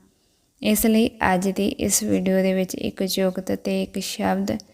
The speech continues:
ਤੁਹਾਡੇ ਨਾਲ ਸਾਂਝਾ ਕਰਾਂਗੀ। ਸੰਗਤ ਜੀ ਕਹਿੰਦੇ ਹਨ ਕਿ ਨਾਨਕਸਰ ਦੇ ਨੇੜੇ ਇੱਕ ਮਸਜਿਦ ਸੀ। ਉਸ ਮਸਜਿਦ ਦੇ ਵਿੱਚ ਇੱਕ ਮੌਲਵੀ ਰਹਿੰਦਾ ਸੀ।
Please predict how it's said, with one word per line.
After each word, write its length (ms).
ਤੁਹਾਡੇ 480
ਨਾਲ 300
ਸਾਂਝਾ 520
ਕਰਾਂਗੀ। 640
ਸੰਗਤ 420
ਜੀ 160
ਕਹਿੰਦੇ 420
ਹਨ 320
ਕਿ 140
ਨਾਨਕਸਰ 800
ਦੇ 200
ਨੇੜੇ 340
ਇੱਕ 240
ਮਸਜਿਦ 600
ਸੀ। 420
ਉਸ 240
ਮਸਜਿਦ 600
ਦੇ 140
ਵਿੱਚ 240
ਇੱਕ 300
ਮੌਲਵੀ 560
ਰਹਿੰਦਾ 420
ਸੀ। 320